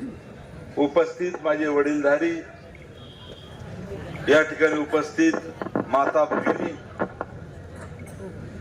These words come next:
व्यापारी बंधू, विविध पक्षाचे आमच्या सर्व सन्माननीय पदाधिकारी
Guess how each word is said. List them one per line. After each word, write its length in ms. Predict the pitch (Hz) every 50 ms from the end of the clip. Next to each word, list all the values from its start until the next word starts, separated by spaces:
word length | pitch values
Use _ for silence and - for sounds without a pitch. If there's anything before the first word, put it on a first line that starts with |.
| - - - - - - - - - - 175
व्यापारी 500 | - 143 147 147 - 170 165 160 160 160
बंधू, 380 | 147 151 151 156 160 170 175 175 170 - - - - - - 165 160 - 226 220 - - - - - - - - - - 180 175 - - - 151 - - - - - - - 202 202 202 220 247 - - - - - - - - - - - - - - - - - - 160 - - - -
विविध 320 | 285 156 170 180 180 180 -
पक्षाचे 680 | - 160 156 160 - 175 165 165 160 160 156 170 170 165 160 147 - - - - - - - - - - - - -
आमच्या 340 | 123 139 147 143 - 165 156
सर्व 360 | 160 - 165 165 160 165 165 160 160 151 - - - - - - - - - - - - - -
सन्माननीय 520 | 147 151 151 151 156 151 151 156 151 151 143
पदाधिकारी 800 | - 143 139 139 151 147 156 160 151 165 165 165 170 180 180